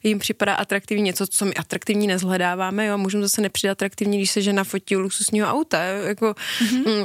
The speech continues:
Speaker 1: eh, nic jim to neříká. Nebo,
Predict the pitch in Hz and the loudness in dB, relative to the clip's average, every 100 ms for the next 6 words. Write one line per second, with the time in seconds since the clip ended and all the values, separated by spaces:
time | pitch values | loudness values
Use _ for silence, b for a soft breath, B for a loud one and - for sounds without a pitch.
0 | - 202 208 208 208 202 180 - - 214 | 0 2 2 2 2 0 -2 -2 2 4
1 | 220 233 262 240 240 277 359 359 - - | 4 2 2 2 4 4 2 0 -4 -4
2 | 185 _ _ _ _ - _ - - - | -8 _ _ _ _ -20 _ -18 -18 -2
3 | 240 214 185 190 175 | 2 2 0 -2 0